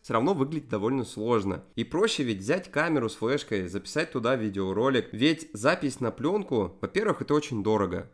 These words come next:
Также, помимо просто записи на неё, нужно сделать много копий, чтобы в дальнейшем не утратить оригинал и была возможность воспроизвести, что же мы снимали на эту плёнку. Так почему же до сих пор режиссёры так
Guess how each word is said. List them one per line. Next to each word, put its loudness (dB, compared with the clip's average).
Также, 2
помимо 6
просто 2
записи -2
на 0
неё, 2
нужно 2
сделать 0
много 0
копий, 0
чтобы -2
в -8
дальнейшем 0
не 2
утратить -2
оригинал -2
и -6
была 2
возможность 0
воспроизвести, -4
что -2
же 0
мы 2
снимали 2
на 0
эту 0
плёнку. -2
Так -6
почему 0
же -2
до -4
сих -6
пор 0
режиссёры -2
так 0